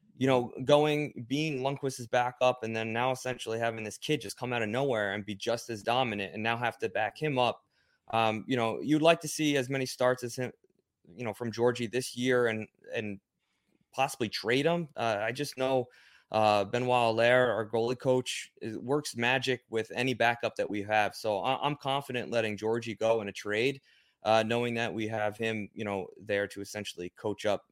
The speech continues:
uh, whoever comes in next as a backup. But, um, yeah, I, it's, it's, it's pretty crazy. And, you know, it's, it's after Hank and having Shesty, it's really,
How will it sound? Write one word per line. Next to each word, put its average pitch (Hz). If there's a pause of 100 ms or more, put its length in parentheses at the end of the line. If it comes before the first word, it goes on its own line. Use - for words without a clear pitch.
uh, 92
whoever 101
comes 95
in 90
next 92
as 90
a 90
backup. 87
But, 95 (480)
um, 101
yeah, 107
I, 120 (120)
it's, - (180)
it's, - (120)
it's -
pretty 156
crazy. 107
And, 98 (540)
you 104
know, 90
it's, 107
it's -
after 127
Hank 135
and 107
having 110
Shesty, 110
it's 98
really, 113